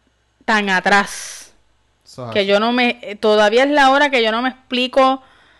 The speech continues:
Speaker 1: no me explico, pertenecemos a la nación americana y estamos tan y tan atrás
Speaker 2: Ujú.
Speaker 1: que yo a veces digo, yo quisiera ser, yo quisiera que fuéramos como Colombia, que fuéramos como, ¿qué?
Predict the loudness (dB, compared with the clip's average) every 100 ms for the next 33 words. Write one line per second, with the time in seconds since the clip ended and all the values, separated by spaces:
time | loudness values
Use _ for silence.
0 | _ -4 0 2 0 0 -2 -2 0 2
1 | 2 2 -2 -2 -4 -4 -2 2 2 2
2 | 0 -4 -2 -2 -2 -2 -2 0 0 0
3 | -2 -6 _ _ _ -4 -4 0 -2 -2
4 | -4 -4 -2 -2 -4 -4 -2 -2 0 -2
5 | -4 -12 -20 -20 _ -18 -16 -18 -20 -20
6 | _ _ _ _ _ _ -4 0 2 2
7 | 0 -2 -6 -10 -8 0 2 2 0 -4
8 | -2 0 -2 -4 -10 -10 -6 -6 -4 -2
9 | 0 -2 -6 _ -4 -2 0 0 0 -2
10 | -2 -4 -4 -2 0 0 -2 -2 -4 -6
11 | -16 -20 -12 -6 -2 0 0 -2 -2 -2
12 | 0 0 -2 -8 _ _ _ -2 -2 -2
13 | _